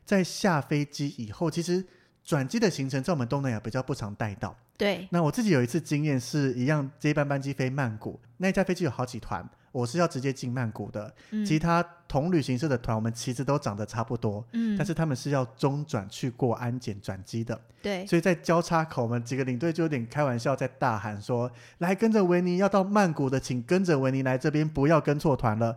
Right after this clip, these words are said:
Speaker 2: 嗯。
Speaker 1: 你跟错团都要飞去维也纳咯。” <laughs> 然后他们有说：“来，要跟谁谁谁要去维也纳的，走这边，你跟到其他团就会直接进曼谷了哦。”
Speaker 2: 嗯。
Speaker 1: 就是我们会在交叉口大喊，去确保我的客人都要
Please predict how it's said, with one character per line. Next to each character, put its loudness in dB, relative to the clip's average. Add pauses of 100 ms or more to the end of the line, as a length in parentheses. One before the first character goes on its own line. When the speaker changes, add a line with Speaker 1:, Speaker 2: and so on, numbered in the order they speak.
(120)
Speaker 2:
嗯。 -2
Speaker 1:
你 0
跟 4
错 6
团 2
都 4
要 6
飞 2
去 4
维 6
也 4
纳 2
咯。” 2 (240)
<laughs> -10
然 -2
后 2
他 0
们 0
有 2
说 2 (220)
：“来， 2
要 4
跟 4
谁 2
谁 2
谁 2
要 4
去 2
维 6
也 2
纳 2
的， 2
走 2
这 4
边， 2
你 0
跟 0
到 6
其 2
他 4
团 0
就 0
会 4
直 -8
接 0
进 -2
曼 0
谷 -2
了 0
哦。” 0
Speaker 2:
嗯。 -2
Speaker 1:
就 4
是 4
我 4
们 2
会 2
在 2
交 0
叉 0
口 -6 (140)
大 4
喊， -12 (580)
去 0
确 2
保 2
我 2
的 0
客 -4
人 0
都 -4
要 2